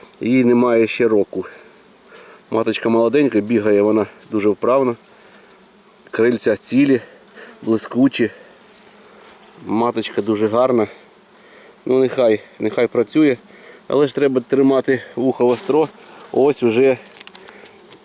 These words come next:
ми так, отак. Мисочки, мисочки закладені вже були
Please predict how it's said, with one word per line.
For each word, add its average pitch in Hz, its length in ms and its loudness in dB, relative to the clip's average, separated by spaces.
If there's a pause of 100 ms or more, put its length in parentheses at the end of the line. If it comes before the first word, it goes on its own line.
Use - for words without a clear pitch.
(440)
ми 123 300 2 (240)
так, 113 280 0 (260)
отак. 110 380 -2 (400)
Мисочки, 120 640 0
мисочки 127 460 -2
закладені 127 560 2
вже 117 320 2
були 113 400 2